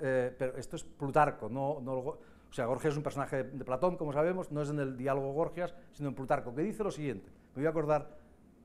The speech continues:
me voy a, a ver si lo recuerdo bien, dice, La poesía,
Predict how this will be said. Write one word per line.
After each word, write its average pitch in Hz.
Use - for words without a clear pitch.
me 120
voy 135
a, 135
a 101
ver 131
si 156
lo 143
recuerdo 123
bien, 120
dice, 139
La 139
poesía, 170